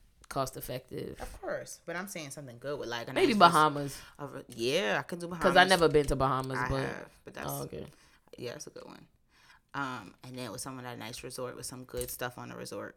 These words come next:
Speaker 2: in case people don't
Speaker 1: Yeah.
Speaker 2: wanna be going to pay for excursions and stuff.
Speaker 1: Well, maybe if we give 'em, like, a good group price, get
Speaker 2: Yeah, that's
Speaker 1: something
Speaker 2: possible.
Speaker 1: decent. But yeah, that's in the works. That's in the works.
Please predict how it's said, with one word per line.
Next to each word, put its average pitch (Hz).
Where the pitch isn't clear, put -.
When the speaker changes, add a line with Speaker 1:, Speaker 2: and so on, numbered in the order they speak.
Speaker 2:
in 120
case -
people 135
don't 117
Speaker 1:
Yeah. 110
Speaker 2:
wanna 113
be 117
going 117
to -
pay 120
for -
excursions 123
and 139
stuff. -
Speaker 1:
Well, 156
maybe 202
if 190
we 165
give 170
'em, 170
like, 160
a -
good 151
group 160
price, 143
get -
Speaker 2:
Yeah, -
that's 127
Speaker 1:
something 127
Speaker 2:
possible. 135
Speaker 1:
decent. -
But -
yeah, 71
that's 147
in 151
the 135
works. 107
That's 156
in 151
the 139
works. -